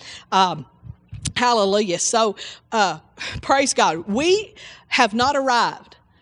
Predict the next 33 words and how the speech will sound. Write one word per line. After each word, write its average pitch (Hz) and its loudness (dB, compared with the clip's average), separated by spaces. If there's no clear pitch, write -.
There 294 2
is, 220 0
and 202 2
you 349 4
have 294 2
not 226 2
arrived 214 0
in 185 -4
your 185 -6
prayer 320 0
time. 359 -2
You 294 0
have 226 0
not 202 2
arri-, 190 0
we 339 4
have 226 0
not 214 0
arrived 247 2
in 208 -2
praise 254 0
and 262 -4
worship 190 -2
at 165 -6
Word 202 -2
of 196 -8
Life 190 -2
Church. - -6
Hallelujah. 226 4
We 262 -2
have 302 2
not 285 0
arrived 302 0